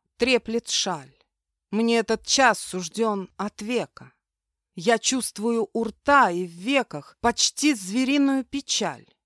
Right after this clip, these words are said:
Такая слабость вдоль колен. Так вот она, стрела Господня. Какое зарево!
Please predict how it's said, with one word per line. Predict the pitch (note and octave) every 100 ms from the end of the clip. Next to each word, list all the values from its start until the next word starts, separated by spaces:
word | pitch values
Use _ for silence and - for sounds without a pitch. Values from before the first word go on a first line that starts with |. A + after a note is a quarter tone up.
| _ _ _ _ -
Такая | G#3+ A#3+ A3 A3
слабость | - B3 C#4 C4 E3+ - D#3+
вдоль | D#3+ F#3+
колен. | - G3+ G#3 G#3 D3+ D3 - _ _ _ _ _
Так | - - -
вот | E3 F3 C4+ A#3+ D#3
она, | D#3 D3 C#3
стрела | - - - A#3 B3 A#3 D3
Господня. | D#3+ - - - G3 D3+ C#3 C#3 _ _ _ _ _ _ -
Какое | G3+ - B3+ B3
зарево! | A3+ - B3 D4+ G#3+ D3+ C#3+ C3+